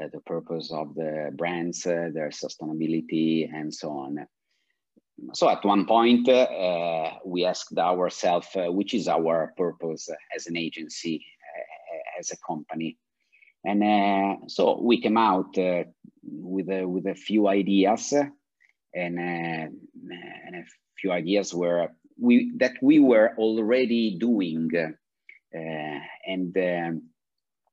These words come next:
and a few ideas where we were helping some, uh, no-profit companies, uh, with, uh, advertising campaigns, uh, with some, uh, uh, knowledge sharing, uh, helping them to be better in, uh,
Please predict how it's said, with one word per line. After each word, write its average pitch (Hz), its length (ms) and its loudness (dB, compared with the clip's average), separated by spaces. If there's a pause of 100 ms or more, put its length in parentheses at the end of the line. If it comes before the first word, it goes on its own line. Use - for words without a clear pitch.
(600)
and 85 200 -8
a 85 120 -8
few - 180 -6
ideas 95 340 2
where 90 280 4
we 95 180 4
were 92 280 4
helping 87 460 -2
some, 87 400 -4
uh, 82 320 -4
no-profit 82 680 -4
companies, 87 640 -4
uh, 92 160 0
with, 80 300 -4
uh, 76 220 -6 (160)
advertising 76 540 -10
campaigns, 87 760 -8
uh, 85 280 -6
with 78 220 -4
some, 76 360 -10
uh, 71 180 -12 (500)
uh, 73 100 -10
knowledge 80 420 -6
sharing, 82 720 -4
uh, 80 140 -2
helping 82 420 -6
them 80 420 -6
to 80 60 -12
be 80 140 -6
better 78 500 -6
in, 78 260 -6
uh, 73 220 -12